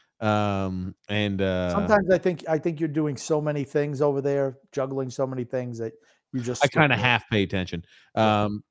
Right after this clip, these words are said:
Speaker 1: D-Cut says, "Trotz played," crying faces.
Speaker 2: Yeah.
Speaker 1: Did he play at the N H L level, though?
Speaker 2: No.
Speaker 1: I was about to say.
Speaker 2: He doesn't know about the ups and downs of the season like Lane Lambert.
Speaker 1: <laughs> Per Matt Barzal. Uh, <laughs>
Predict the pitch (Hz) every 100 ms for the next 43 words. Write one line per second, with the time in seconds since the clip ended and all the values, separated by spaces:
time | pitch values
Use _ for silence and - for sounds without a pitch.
0 | 117 160 185 147 87 - - 110 95 85
1 | - 165 175 175 - 127 139 151 165 _
2 | _ 107 92 90 - 87 87 87 - -
3 | _ _ _ _ _ - 117 107 147 226
4 | - 269 240 233 240 247 294 311 285 339
5 | 277 220 123 104 - _ _ _ _ _
6 | - 123 92 87 - 85 82 85 226 220
7 | 170 165 147 131 127 120 117 - 107 101
8 | 101 98 92 101 110 117 139 135 107 104
9 | 101 101 107 143 226 330 _ - - 698
10 | - - - - - - 156 - 120 98
11 | 90 - 85 90 175 _ - 107 98 98
12 | 104